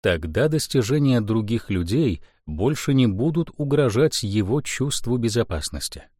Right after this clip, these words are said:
Это чувство врождённого достоинства предшествует поступкам и достижениям и не зависит от них.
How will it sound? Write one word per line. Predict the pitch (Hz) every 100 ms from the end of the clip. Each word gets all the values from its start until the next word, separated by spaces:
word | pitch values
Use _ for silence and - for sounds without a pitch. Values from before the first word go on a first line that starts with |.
| _ _ _
Это | 120 117 113
чувство | - 120 120 - 113 113
врождённого | 113 101 87 104 110 110 107 98
достоинства | 92 - - 110 127 131 - 127 143 123 - _ -
предшествует | 90 85 - 117 131 - 120 123
поступкам | - 101 - - 131 - 127
и | - 127
достижениям | 107 - 92 80 80 98 65 64 - _ _ _ -
и | 113 156
не | 123 98 123
зависит | 107 98 85 101 107 104
от | -
них. | 90 - -